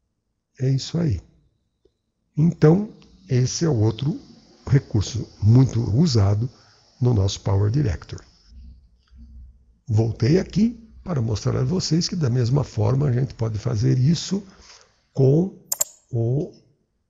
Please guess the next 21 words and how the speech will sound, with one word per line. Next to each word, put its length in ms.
fade 720
out. 760
Então 260
vamos 320
aqui 560
na 80
opacidade. 1040
Fade 420
out 300
seria 320
no 100
final, 760
né? 180
Eu 80
vou 160
aqui 440
mais 200
ou 60
menos 200
no 120
final, 600